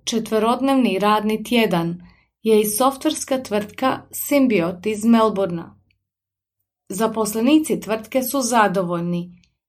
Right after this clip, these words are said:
a produktivnost se nije smanjila. Zaposlenici su posvećeniji poslu i maksimalno iskorištavaju svoje radno vrijeme.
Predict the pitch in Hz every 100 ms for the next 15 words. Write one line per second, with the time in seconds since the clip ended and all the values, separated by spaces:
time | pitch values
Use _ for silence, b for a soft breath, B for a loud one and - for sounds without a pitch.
0 | _ - 185 196 190 185 - 262 302 339
1 | 311 - 294 277 269 - 269 269 262 233
2 | 233 226 214 170 165 175 175 165 - _
3 | _ _ _ _ _ _ _ - 180 214
4 | 220 220 226 208 208 208 240 - 185 180
5 | 190 - 190 - 233 240 233 175 170 -
6 | 233 277 - 320 320 B B B B -
7 | 220 185 196 302 - - 311 302 277 269
8 | 262 - 254 233 - 240 233 233 233 233
9 | - - - 233 226 185 165 180 208 202
10 | 190 165 165 170 -